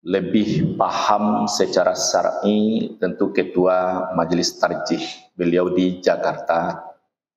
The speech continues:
Pak Zulheldi, eh, kesehatan tidak mendukung. Maka disampaikan, eh, bisa Abang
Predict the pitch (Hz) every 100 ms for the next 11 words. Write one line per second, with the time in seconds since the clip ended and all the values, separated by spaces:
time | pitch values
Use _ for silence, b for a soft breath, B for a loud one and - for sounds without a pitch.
0 | _ B B B B B _ - 90 87
1 | 87 85 98 98 98 92 95 101 92 92
2 | 104 104 107 107 110 104 107 - _ _
3 | _ 87 82 104 - 95 87 92 95 95
4 | 101 - - 92 90 82 - 90 85 85
5 | - - 82 78 78 78 - _ _ _
6 | _ 82 82 92 90 87 85 78 80 80
7 | 92 92 92 - - - - _ _ _
8 | _ _ _ 82 82 80 80 80 80 80
9 | 82 - 87 82 82 78 - 90 78 85
10 | 82 80 78